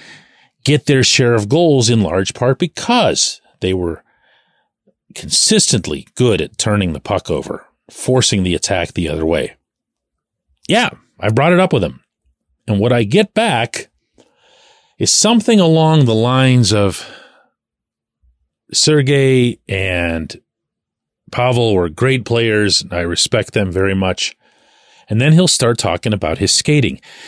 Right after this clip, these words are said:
Geno's answer, and this goes back to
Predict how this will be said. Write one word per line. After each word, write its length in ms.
Geno's 560
answer, 640
and 140
this 220
goes 320
back 300
to 240